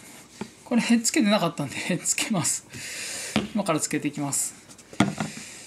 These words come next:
もうこれでなくなっちゃうんで、干したらスプレー式ですね。スプレー式でもうやっていく。うん、まあ、一日に数回ちょっと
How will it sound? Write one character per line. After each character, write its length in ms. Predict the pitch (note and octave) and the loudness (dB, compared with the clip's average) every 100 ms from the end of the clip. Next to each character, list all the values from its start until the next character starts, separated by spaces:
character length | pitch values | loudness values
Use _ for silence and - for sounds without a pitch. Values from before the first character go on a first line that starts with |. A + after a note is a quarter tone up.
| - - - - - A3 G#3 G#3 G#3 - - - - - - - - F#3 D#3+ - - - - - - - - - - - - - - - - - - - - - - - - - | -18 -20 -20 -16 -8 -6 -6 -10 -14 -18 -20 -20 -12 -12 -10 -12 -10 -12 -12 -14 -20 -20 -20 -20 -20 -20 -20 -20 -20 -20 -20 -20 -20 -20 -20 -20 -20 -20 -20 -20 -20 -20 -10 0
も 300 | A3+ B3+ B3+ | 4 6 6
う 60 | |
こ 80 | B3 | 6
れ 60 | B3 | 8
で 80 | |
な 120 | A#3+ A#3 | 8 6
く 80 | |
な 100 | B3+ | 6
っ 40 | B3 | 6
ち 100 | - | 4
ゃ 60 | D#3+ | 4
う 80 | |
ん 100 | D#3 | 4
で、 160 | D#3 D#3+ | 4 2
干 160 | D#3+ F#3 | 2 -2
し 80 | |
た 160 | - A#3+ | 2 4
ら 100 | F#3 | 4
ス 140 | D#3+ | 4
プ 120 | - A3+ | 0 2
レ 80 | |
ー 40 | G#3+ | 4
式 400 | - A3+ G#3+ - - - - - - - - - - - - - - | 4 2 2 0 -8 -18 -20 -20 -20 -20 -20 -20 -20 -20 -14 -6 -4
で 80 | |
す 80 | F#3 | -2
ね。 320 | D3 C#3 - - - - | -2 -4 -10 -20 -20 -20
ス 100 | - - | -18 -4
プ 100 | G3 | 0
レ 60 | |
ー 40 | G3 | 0
式 180 | - | 0
で 320 | A#3 F#3+ G3+ A3+ | 0 2 2 -2
も 80 | F#3+ | -4
う 40 | |
や 100 | E3+ | -4
っ 20 | D#3 | -4
て 120 | E3+ | -6
い 40 | |
く。 200 | - E3 - - - - - - - - - - - - - - - - - - - - - - - - F#3+ | -4 -8 -8 -16 -20 -20 -20 -20 -20 -20 -20 -20 -20 -16 -12 -10 -10 -10 -10 -10 -12 -12 -12 -12 -16 -12 -6
う 20 | |
ん、 540 | E3 E3 G3+ D#4+ D4+ | -4 -2 -2 0 6
ま 80 | A#3 | 8
あ、 40 | G3+ | 8
一 180 | F3+ B3+ | 8 8
日 460 | A#3+ D4 C#4+ D4 | 10 10 10 12
に 100 | A#3+ | 10
数 300 | - - A3+ | 8 4 4
回 840 | A3+ A#3+ A#3+ B3 A#3+ A#3+ A#3+ A#3+ B3 | 8 8 8 8 6 6 6 6 4
ち 100 | B3 | 2
ょ 20 | |
っ 40 | |
と 60 | A#3 | -2